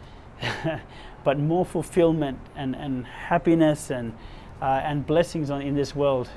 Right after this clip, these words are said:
Uh, thank you for listening. I really hope you enjoyed it. I'd love to hear what you think.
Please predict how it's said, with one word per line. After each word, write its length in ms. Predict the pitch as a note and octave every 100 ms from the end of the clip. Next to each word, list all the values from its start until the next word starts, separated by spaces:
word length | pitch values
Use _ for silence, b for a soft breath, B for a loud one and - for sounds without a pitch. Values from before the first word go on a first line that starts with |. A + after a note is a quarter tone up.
| - B B B -
Uh, 160 | C3+ A#2 - - - -
thank 240 | E3+ F#3 G3
you 120 | F#3+
for 140 | -
listening. 560 | D3 D#3 D#3+ E3 C#3 B2+
I 100 | C#3+
really 300 | C#3+ D#3+ D#3+
hope 240 | D#3 D3+
you 160 | D#3 C#3+
enjoyed 360 | C3+ C#3 C3+
it. 40 | C3
I'd 160 | C#3
love 380 | C3+ C#3+ D3+ D#3
to 100 | E3+
hear 160 | D3+ D3+
what 140 | C#3+
you 120 | C3 C3
think. 320 | - C#3+